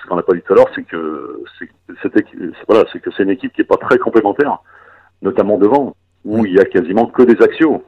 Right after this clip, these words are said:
parce qu'en, en réalité, le poste de, de Cornet, c'est avant-centre. Le poste de Traoré, comme il l'avait fait à l'Ajax, c'est avant-centre. Memphis Depay, on va dire que c'est un avant-centre. Euh, encore, j'en suis pas tout à fait persuadé, mais enfin bon. Euh, voilà. Euh, Dembélé, c'est assurément un avant-centre.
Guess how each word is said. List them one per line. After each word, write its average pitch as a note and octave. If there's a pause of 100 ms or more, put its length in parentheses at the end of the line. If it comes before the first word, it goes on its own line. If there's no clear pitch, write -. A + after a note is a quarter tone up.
parce -
qu'en, F2+
en E2+
réalité, F#2+
le G2
poste G2+
de, E2
de F2
Cornet, F#2 (100)
c'est -
avant-centre. F2+ (640)
Le F#2
poste A#2+
de -
Traoré, G2+
comme F2
il F2
l'avait F2
fait F#2
à -
l'Ajax, F2 (220)
c'est D#2
avant-centre. F#2+ (460)
Memphis G#2
Depay, G#2+ (240)
on F2+
va F#2
dire F#2
que -
c'est -
un D2+
avant-centre. A2+ (100)
Euh, F2
encore, D#2+
j'en D#2+
suis -
pas E2
tout -
à -
fait -
persuadé, A#2
mais A#2
enfin E2
bon. C#2+ (180)
Euh, D#2
voilà. C3+
Euh, E2+
Dembélé, A2+
c'est F2
assurément F2
un D#2
avant-centre. A2